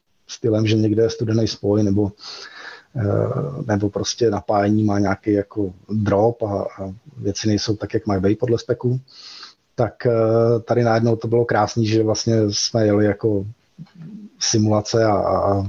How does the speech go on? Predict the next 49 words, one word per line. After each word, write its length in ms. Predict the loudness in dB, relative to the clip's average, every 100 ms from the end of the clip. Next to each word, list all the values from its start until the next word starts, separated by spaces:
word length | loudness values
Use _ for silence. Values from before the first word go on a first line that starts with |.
| -8 _ -6
vlastně 240 | -2 0
nějak 240 | 0 0
do 100 | -2
toho 180 | 0 0
bušíš 540 | 0 0 0 0 0 -2
a 60 |
ty 160 | -2 -2
vlnky, 340 | 0 0 0
jako 420 | -2 0 -2 -2 -6 -10 -4
se 180 | -4 0
ten 160 | 0
design 280 | 2 2 0
prostě 260 | -2 -2 -2
tváří, 380 | -2 -2 0
že 60 | 0
dělá, 240 | 2 2
co 100 | 0
chceš, 320 | -4 -2 -2 0
nebo 180 | -2
se 120 | 2 2
brání 420 | 2 2 2 2
a 60 |
ty 140 | 0 0
ho 120 | 0
jako 180 | 2 -2
dokopeš, 500 | -2 -4 -2 0 -2
jako 200 | -2 -2
jo, 160 | -2
v 60 | -4
podstatě 420 | -8 -6 -2 0
hrubou 300 | 2 2 2
silou 340 | 2 2 2 2 -2 -2
<laughs> 300 | -2 -2 0
víceméně 580 | -2 0 0 2 2 4
a, 160 | 2 0 -6 -14 -16 _
a, 280 | 0 2 2
a, 400 | 0 0 -2 2
a 80 | 0 -2 -6 -20 -20 -16
v 60 | -2
tom 200 | 0 2
chip 200 | 0 2
designu, 480 | 2 4 4 4 2
v 220 | -4 -4
této 300 | 0 2 0
části 320 | 2 2 2
toho 180 | 2 0
frontendu 640 | 2 0 2 2 2 2 2
de 100 | 2
facto 560 | 0 -2 2 2 0